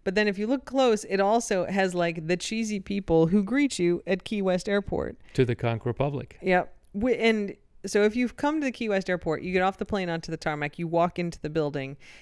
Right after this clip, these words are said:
Speaker 1: and you walk under this thing that has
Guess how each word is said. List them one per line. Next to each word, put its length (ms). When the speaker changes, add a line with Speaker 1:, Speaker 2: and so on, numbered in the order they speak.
Speaker 1:
and 160
you 80
walk 340
under 640
this 160
thing 380
that 120
has 400